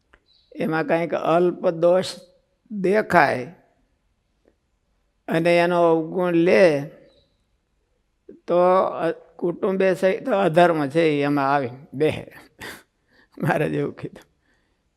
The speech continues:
કે કુટુંબે સહિત અધર્મ છે ઈ એમાં આવીને નિવાસ કરે છે. એટલે એમાં એમ કીધું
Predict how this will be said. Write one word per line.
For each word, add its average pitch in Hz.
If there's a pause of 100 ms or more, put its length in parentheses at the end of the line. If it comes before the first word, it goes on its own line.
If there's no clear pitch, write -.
કે 160
કુટુંબે 175
સહિત 175
અધર્મ 156
છે 156
ઈ 156
એમાં 143
આવીને 131
નિવાસ 151 (200)
કરે -
છે. - (1900)
એટલે 165 (680)
એમાં 190
એમ 208
કીધું 165